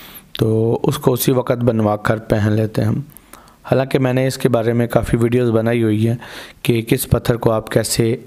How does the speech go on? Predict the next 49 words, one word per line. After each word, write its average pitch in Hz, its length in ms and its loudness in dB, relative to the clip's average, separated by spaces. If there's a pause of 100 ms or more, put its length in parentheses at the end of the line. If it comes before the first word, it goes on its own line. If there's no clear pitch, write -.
(160)
एक्टिव - 280 0
कर 117 180 0
सकते 117 300 -2
हैं, 113 220 0
कैसे 113 340 0
रिचार्ज 110 420 0
कर 110 140 0
सकते 110 300 -2
हैं। 110 200 0 (540)
तो 120 60 2
मैं 127 120 0
कोशिश 143 320 0
करूँगा 135 320 2 (640)
कि 113 440 2 (160)
उसकी 139 340 0
प्लेलिस्ट 143 480 0
जो 123 140 2
है 117 100 0
वो 117 140 0
आप 113 140 0
लोगों 117 220 2
के 120 80 0
साथ 113 200 0
शेयर 113 220 -2
कर 110 180 0
दूँ, 123 200 -2
ताकि 113 300 0
आप 107 200 -2 (500)
हर 139 240 0
स्टोन 120 340 -2
की, 143 280 -2 (400)
अ, - 80 2
वीडियो 120 380 0
देख 107 260 0
लें। 107 140 0 (640)
आज 160 180 0
की 208 100 0
वीडियो 180 220 2
में 170 120 0
हम 160 180 0
specially 156 420 0
बात 120 220 0
करेंगे 123 400 0
कि 127 340 0
मुझसे 120 300 0
लोग 131 240 0
पूछते 120 260 0
हैं 120 180 0
कि 117 240 0